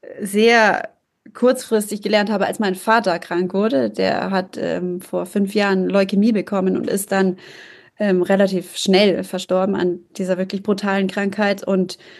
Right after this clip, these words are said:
in dieser Zeit habe ich eigentlich erst gelernt, was wirklich wichtig ist, nämlich im Moment zu leben,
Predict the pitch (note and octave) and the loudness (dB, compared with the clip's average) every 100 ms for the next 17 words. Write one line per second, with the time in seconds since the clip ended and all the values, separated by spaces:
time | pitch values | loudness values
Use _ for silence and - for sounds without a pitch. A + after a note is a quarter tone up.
0 | - _ - G#3+ A#3+ D#4+ G3 E3+ F#3+ F#3+ | -20 _ 2 6 6 6 4 2 2 2
1 | G3 F#3+ F#3+ - G3 G#3 G3 F#3+ - F#3 | 2 -2 0 4 4 4 0 -2 0 0
2 | F#3 F#3 - - G3+ G3 F#3 F3 - - | 0 -4 -14 -20 -2 2 4 2 -2 -10
3 | - _ - F#3+ F#3+ G#3 G#3 F3+ F#3+ F#3+ | -18 _ -6 -4 2 0 0 -2 -4 -4
4 | - - F#3+ F#3 F3+ - F#3+ F#3 F3+ F#3 | -10 -6 -2 -2 -4 0 2 4 4 0
5 | F#3+ - F#3+ G3+ G#3 G#3 | -2 -4 -2 0 2 0